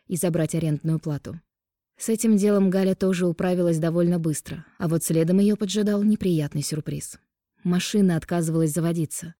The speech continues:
А потом еще и аккумулятор сел от многочисленных попыток запустить двигатель. Так и пришлось оставить ее во дворе,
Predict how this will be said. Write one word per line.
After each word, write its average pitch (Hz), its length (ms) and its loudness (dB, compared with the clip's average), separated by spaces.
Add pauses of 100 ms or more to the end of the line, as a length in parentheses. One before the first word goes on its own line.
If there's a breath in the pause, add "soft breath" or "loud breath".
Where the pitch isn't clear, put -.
(400)
А - 80 -12
потом 220 280 2
еще 214 200 2
и 208 80 4
аккумулятор 190 600 2
сел 196 240 -2
от 170 120 -2
многочисленных 165 680 0
попыток 165 400 -2
запустить 160 460 -6
двигатель. 156 500 -6 (460 soft breath)
Так 240 180 -6
и 240 60 2
пришлось 208 420 0
оставить 160 380 -2
ее 160 160 0
во 160 60 -2
дворе, 151 380 -4